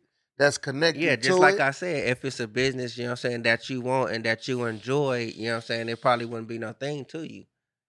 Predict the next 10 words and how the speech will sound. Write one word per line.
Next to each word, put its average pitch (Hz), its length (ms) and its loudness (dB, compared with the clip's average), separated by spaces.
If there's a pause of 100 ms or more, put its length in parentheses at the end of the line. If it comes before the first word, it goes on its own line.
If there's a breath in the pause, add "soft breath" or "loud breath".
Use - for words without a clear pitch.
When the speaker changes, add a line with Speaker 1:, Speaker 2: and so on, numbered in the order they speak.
(240)
Speaker 2:
But 117 160 6
if 120 140 -2
it's - 140 -6
something 131 360 -2
to 117 160 -6
where 113 260 2
it's 113 180 -2
like, 107 300 -2
"Shit, 113 380 -6
I'm, 120 260 -2